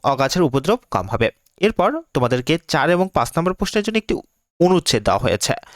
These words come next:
অনুচ্ছেদে বলা হচ্ছে, আষাঢ় মাসে আগাম বন্যা দেখা দেওয়ায় নাসিরউদ্দিন কৃষি কর্মকর্তার পরামর্শে আমন ধানের চারার জন্য এক বর্গমিটার আয়তনের তিনটি ভাসমান বীজতলা তৈরি করে ধানের বীজ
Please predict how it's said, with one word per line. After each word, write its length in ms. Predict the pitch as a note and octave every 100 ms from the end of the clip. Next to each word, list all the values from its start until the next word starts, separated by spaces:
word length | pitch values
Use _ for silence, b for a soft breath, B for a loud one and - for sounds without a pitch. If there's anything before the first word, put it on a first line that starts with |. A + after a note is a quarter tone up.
| B B _
অনুচ্ছেদে 360 | C3 C3 G#3 G#3+
বলা 220 | A#3 A#3
হচ্ছে, 320 | F3+ A#2 - D#4 B B B -
আষাঢ় 300 | C#3 - A3+ A3
মাসে 280 | A#2 - A#3 F4 - _ _ -
আগাম 300 | C3 E3+ F#3
বন্যা 340 | C3+ C3 C#3 E3+
দেখা 260 | F3+ F#3+ G#3+
দেওয়ায় 380 | F#3+ G3 A#2 A#3+ B B B B2+
নাসিরউদ্দিন 560 | C3+ G3 G3 F#3 G#3 B3 b b _
কৃষি 220 | E3+ -
কর্মকর্তার 560 | G#3 F3+ F3 F3+ F#3 G3+ D3+
পরামর্শে 520 | C3 C3 D3+ - - -
আমন 260 | C3+ C#3+ F3+
ধানের 280 | E3+ F3+ F#3+ -
চারার 340 | A2+ G2+ D3+ B3 b b b _ _ _ _
জন্য 240 | F#3 G#3+ D3+ G#3 -
এক 160 | D3+ D#3+
বর্গমিটার 540 | D#3+ F3+ F#3 F#3 G3+ G3
আয়তনের 480 | A#2+ B2 D3 E3 -
তিনটি 200 | E3+ F3
ভাসমান 420 | - B2 - E3 D#3+
বীজতলা 440 | A#2+ A#2+ - E3
তৈরি 260 | E3+ E3+ F#3
করে 300 | - G2+ A#2 A#3+ B B B
ধানের 240 | C#3+ E3+ F3+
বীজ 160 | D#3